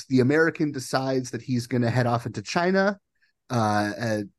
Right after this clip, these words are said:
where he can get passage back to America. And so the rest of them go to India. Um, and then fifty years later, the Berlin Wall falls, and Janusz goes back to Poland. Uh,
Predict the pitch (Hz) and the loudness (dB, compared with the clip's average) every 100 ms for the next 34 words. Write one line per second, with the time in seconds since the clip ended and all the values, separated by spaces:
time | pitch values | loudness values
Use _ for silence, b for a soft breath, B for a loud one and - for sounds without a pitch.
0 | - 135 123 135 123 117 120 110 120 - | -2 0 2 0 0 0 -2 -6 -8 -6
1 | 107 - 110 165 190 190 190 185 175 b | -4 -2 2 4 2 2 0 -2 -6 b
2 | b b 120 117 131 117 131 - 131 113 | b b -4 0 0 2 0 -2 -4 -2
3 | 113 113 226 220 233 233 233 _ _ _ | -2 0 2 2 2 2 0 _ _ _
4 | _ _ - 135 123 117 117 120 - 117 | _ _ -6 -2 0 0 -2 -6 -6 -4
5 | 110 127 120 110 - 160 - 127 120 - | -2 0 0 -2 -2 -2 -2 0 0 0
6 | 165 165 135 101 120 107 104 170 185 185 | -2 -2 -4 -2 -2 -2 0 0 0 2
7 | 170 165 160 - - b b - 123 120 | 0 0 -2 -10 -16 b b -2 2 2
8 | 120 120 120 123 120 117 117 - - 120 | 0 -2 0 2 2 0 -4 -8 -2 -2
9 | 120 110 98 - - - 107 98 92 64 | -2 -4 -6 -8 -12 -6 -4 -4 -10 -12
10 | - - _ _ _ _ _ _ _ _ | -18 -20 _ _ _ _ _ _ _ _
11 | _ _ - | _ _ -4